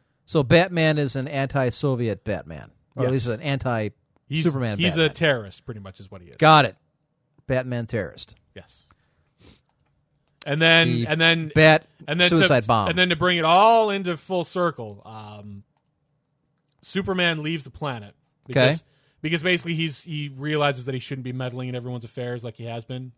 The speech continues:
Speaker 2: and trying to take over the world. So he just leaves the planet to have it, you know, whatever happens, happens. The United States takes over everything,
Speaker 1: Ha!
Speaker 2: becomes a one world government under Lex Luthor, which is benevolent,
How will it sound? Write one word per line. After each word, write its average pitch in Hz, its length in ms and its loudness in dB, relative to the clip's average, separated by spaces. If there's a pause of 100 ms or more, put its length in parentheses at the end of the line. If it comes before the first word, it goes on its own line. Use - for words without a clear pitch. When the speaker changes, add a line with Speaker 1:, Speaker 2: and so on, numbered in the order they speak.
Speaker 2:
and 120 80 -20
trying 120 160 -12
to 113 40 -14
take 117 160 -12
over 117 140 -10
the 113 60 -8
world. 117 200 -8
So 107 60 -20
he 147 100 -6
just 156 180 -12
leaves 143 440 -6 (460)
the 117 40 -18
planet 120 500 -6
to 113 180 -12 (420)
have 127 180 -10
it, 123 160 -14
you 131 80 -8
know, 120 60 -4
whatever 123 280 -6
happens, 117 300 -10
happens. 110 400 -16 (440)
The 151 80 -2
United 170 260 4
States 196 380 -2
takes 147 240 -2
over 120 240 -4
everything, 95 500 -16
Speaker 1:
Ha! 196 300 12 (100)
Speaker 2:
becomes 147 280 -4
a 147 40 2
one 160 220 0
world 151 220 0
government 147 360 0
under 135 160 -6
Lex 127 220 -8
Luthor, 147 340 -4
which 123 160 -6
is 120 80 -10
benevolent, 127 540 -4